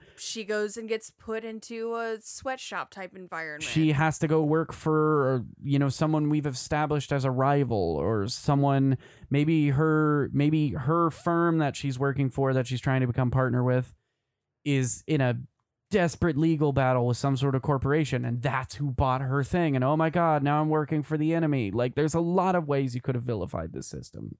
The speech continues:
Speaker 1: Yep.
Speaker 2: You didn't have to sell her off as an escort. I get it. It's bad.
Speaker 1: It's, it's
Speaker 2: I didn't
Speaker 1: heinous.
Speaker 2: like it. I didn't like watching it, you know, but that's something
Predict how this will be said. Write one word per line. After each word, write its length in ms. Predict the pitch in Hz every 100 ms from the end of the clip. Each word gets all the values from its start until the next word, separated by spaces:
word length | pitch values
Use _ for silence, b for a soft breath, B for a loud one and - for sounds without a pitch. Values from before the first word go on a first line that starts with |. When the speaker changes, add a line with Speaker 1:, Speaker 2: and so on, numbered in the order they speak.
| _
Speaker 1:
Yep. 200 | 196 220 b b _
Speaker 2:
You 200 | 135 123 -
didn't 340 | 151 143 143
have 320 | 135 135 123 -
to 140 | 127
sell 300 | - 123 120
her 140 | 95
off 260 | 73 87 -
as 100 | 80
an 80 | 76
escort. 460 | 62 - - 52 - _ _ _ _ _
I 80 | 135
get 260 | 127 151 202
it. 180 | 214 - _ _ _ _ -
It's 160 | 135
bad. 540 | - 135 156 196 170 185 _
Speaker 1:
It's, 220 | - 220 - -
it's 180 | 269 -
Speaker 2:
I 100 | 139
didn't 240 | - 147
Speaker 1:
heinous. 120 | 156 131
Speaker 2:
like 220 | 170 190
it. 180 | 175 - _ _ _ -
I 80 |
didn't 240 | 127 151 156
like 220 | 151 -
watching 420 | 127 143 - 175
it, 160 | 160 156 _ _ _ _ -
you 140 | 143
know, 320 | 127 131 147 - _ _ _ -
but 380 | 151 135 - - _ _ _ -
that's 180 | 175 -
something 440 | 202 175 170 143